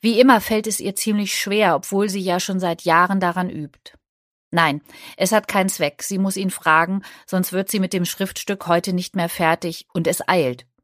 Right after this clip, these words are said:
wie jedes Mal. Sie muss den Flur entlang gehen, bis sie endlich bei seiner Tür ankommt. Gerade will sie sie öffnen, als sie eine empörte Stimme hört.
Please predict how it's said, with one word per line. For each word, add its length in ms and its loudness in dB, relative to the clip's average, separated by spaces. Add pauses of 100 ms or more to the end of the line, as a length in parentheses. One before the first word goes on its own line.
wie 140 -12
jedes 380 -8
Mal. 260 -12 (1160)
Sie 120 2
muss 160 8
den 160 4
Flur 260 2
entlang 440 -2
gehen, 320 -2
bis 160 -2
sie 160 -4
endlich 340 -4
bei 140 0
seiner 340 0
Tür 320 -2
ankommt. 600 -6 (280)
Gerade 440 0
will 100 0
sie 140 -4
sie 180 -2
öffnen, 480 -2 (300)
als 200 -2
sie 120 -2
eine 220 0
empörte 500 0
Stimme 360 -2
hört. 400 -6